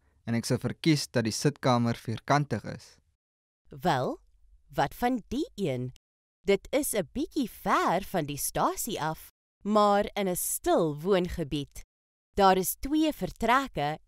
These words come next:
Speaker 2: en die sitkamer, maar een van die vertrekke is 'n bietjie smal.
Speaker 1: Hmm,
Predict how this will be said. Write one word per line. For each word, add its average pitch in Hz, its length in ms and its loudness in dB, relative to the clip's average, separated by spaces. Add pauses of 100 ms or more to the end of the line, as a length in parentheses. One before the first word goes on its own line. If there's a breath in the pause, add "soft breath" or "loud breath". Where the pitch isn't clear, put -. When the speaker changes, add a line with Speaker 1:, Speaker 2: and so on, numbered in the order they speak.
Speaker 2:
en 226 300 0
die 131 120 -6
sitkamer, 151 720 -2 (240)
maar 180 280 6
een 220 300 -2
van 196 120 -2
die 160 140 -4
vertrekke 190 840 0
is 208 220 -2
'n 185 140 -4
bietjie 185 360 -4
smal. 156 580 -2 (640)
Speaker 1:
Hmm, 135 480 0